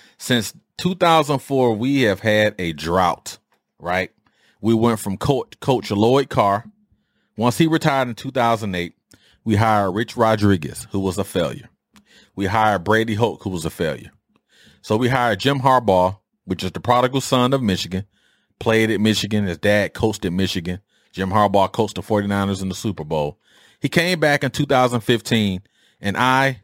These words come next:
like many Michigan fans, was like, "We're back. We're back."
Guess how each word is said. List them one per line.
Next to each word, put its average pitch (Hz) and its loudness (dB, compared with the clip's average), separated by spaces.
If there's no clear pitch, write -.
like 98 -4
many 131 0
Michigan 113 0
fans, 98 -2
was 85 -10
like, 85 -4
"We're 92 -2
back. 120 -2
We're 98 -4
back." 120 0